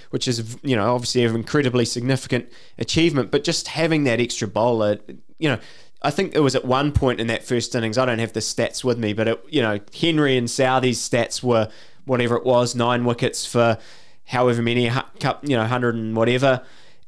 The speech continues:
and it was, like, a hundred, a none for a hundred and seventy or something at the other end. And, you know, we, you know, I, we can dive into a bit of that if we want to, but I, I think the fact that Henry just provides, I, I think he, he,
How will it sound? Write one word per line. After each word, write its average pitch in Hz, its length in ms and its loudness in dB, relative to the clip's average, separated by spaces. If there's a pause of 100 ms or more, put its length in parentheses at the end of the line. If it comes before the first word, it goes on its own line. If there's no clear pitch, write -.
and 127 100 0
it 117 80 0
was, 123 140 2
like, 123 180 2
a 120 80 -2
hundred, 117 500 -2
a 139 60 -2
none 139 240 0
for 131 160 0
a 123 40 2
hundred 131 200 0
and 117 120 -4
seventy 120 420 0
or 101 80 -2
something 104 260 -4
at 87 80 -4
the 110 140 0
other 104 240 -2
end. 101 280 -2
And, 113 200 -4 (260)
you 160 100 2
know, 107 200 -2 (800)
we, 151 280 2 (180)
you 165 120 0
know, 113 120 -4 (140)
I, 139 120 0
we 147 240 0
can 127 280 -2
dive 131 300 2
into 131 240 0
a 120 40 2
bit 127 140 2
of 123 120 2
that 123 200 4
if - 140 -6
we 113 80 0
want 127 280 0
to, 110 120 0
but 117 260 0
I, 104 200 0
I 123 40 0
think 147 320 -4
the 113 80 -2
fact - 380 -4
that 113 240 -2 (920)
Henry 190 360 2
just 147 240 -4
provides, 135 600 2
I, 90 220 -8
I 202 120 -2
think 330 200 -4
he, - 300 -8
he, - 420 -6